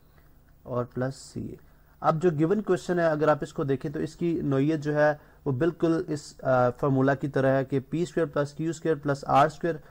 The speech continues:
हमने फाइंड आउट करना है, ठीक है, like is to be found। और उसके बाद P plus Q plus R equal square root seven है और पी क्यू plus क्यू आर plus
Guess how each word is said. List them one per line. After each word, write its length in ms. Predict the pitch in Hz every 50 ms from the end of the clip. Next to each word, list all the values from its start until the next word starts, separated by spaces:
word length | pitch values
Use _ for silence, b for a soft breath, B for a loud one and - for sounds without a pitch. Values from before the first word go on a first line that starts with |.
| b b b b -
हमने 260 | - 135 143 151 156
फाइंड 340 | 147 143 - 143 147 165 185
आउट 140 | 190 180 -
करना 280 | - 139 120 120 120
है, 160 | 120 135 143 143 - - -
ठीक 180 | - 139 135 -
है, 140 | 156 151 143
like 220 | 131 123 123 131
is 160 | 135 139 -
to 100 | - 147
be 100 | 147 151
found। 320 | 147 - 151 160 175 175 165 B B B B B B B B -
और 160 | 135 135 135
उसके 240 | - 143 147 - 165
बाद 280 | 151 151 151 147 143 143 - - 131 123 120 - - - -
P 160 | 160 175 180
plus 260 | - - 160 160 156 - -
Q 0 |
plus 360 | 165 160 143 151 151 147 - -
R 220 | 139 135 135 139 139 - - - - - -
equal 280 | 143 139 - - 151
square 340 | 143 - - - - 156 156
root 140 | 151 156 143 - -
seven 260 | 143 135 135 151 147 147
है 240 | 147 147 147 147 B B B B B B B B -
और 140 | 139 139 135
पी 220 | 135 - 160 165
क्यू 220 | 156 151 165 170 160
plus 260 | 147 - 143 147 147 143
क्यू 340 | - - 160 160 160 160 - -
आर 260 | 143 135 135 139 139
plus 260 | 131 - 139 135 135